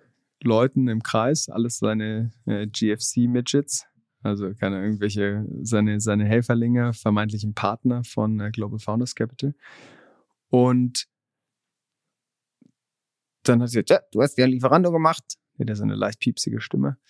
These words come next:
„Äh, du hast ja Lieferando gemacht, ich will in dein neues Ding investieren. Wir machen die Runde.“ Und da war ich so, wie ich, weil ich das so respektlos fand, der wusste überhaupt nicht, was ich mache, hat sich null für unser Business interessiert, null für das, was wir, ich, so,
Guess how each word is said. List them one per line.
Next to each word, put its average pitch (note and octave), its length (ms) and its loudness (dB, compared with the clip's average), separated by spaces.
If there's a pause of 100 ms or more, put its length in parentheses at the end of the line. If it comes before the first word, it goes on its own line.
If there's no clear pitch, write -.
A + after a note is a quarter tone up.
(380)
„Äh, A#2+ 240 0
du A#2+ 100 -2
hast - 120 -4
ja G2+ 60 -2
Lieferando D3 300 4
gemacht, C#3 280 2 (120)
ich B2+ 200 -2
will B2 80 2
in A#2+ 60 4
dein A2 120 0
neues G#2 220 -4
Ding G#2 160 -2
investieren. D#2 560 -4 (640)
Wir A2+ 120 4
machen G#2+ 220 2
die G2 80 2
Runde.“ F2+ 300 -4 (580)
Und G2+ 140 -2
da F2+ 140 -2
war E2+ 120 -10
ich G2 140 -6
so, F#2+ 240 -6 (640)
wie E2+ 180 -6
ich, E2+ 140 -12
weil E2+ 180 -2
ich - 60 -6
das E2+ 140 -2
so G#2 120 2
respektlos G#2 580 -2
fand, F2+ 320 -2
der F2+ 120 -8
wusste A#2+ 220 -2
überhaupt G2+ 160 0
nicht, G2 160 -4
was F#2 100 -12
ich G2 140 -12
mache, A#2 340 2
hat G2 140 -4
sich - 240 -10
null B2+ 300 6
für C#3 160 -4
unser A#2+ 240 0
Business C#3 300 -2
interessiert, B2+ 460 -2
null C3 240 4
für C3 160 -4
das, A#2 240 2
was - 240 -4
wir, G#2+ 300 0
ich, B2+ 200 -8
so, A#2+ 220 2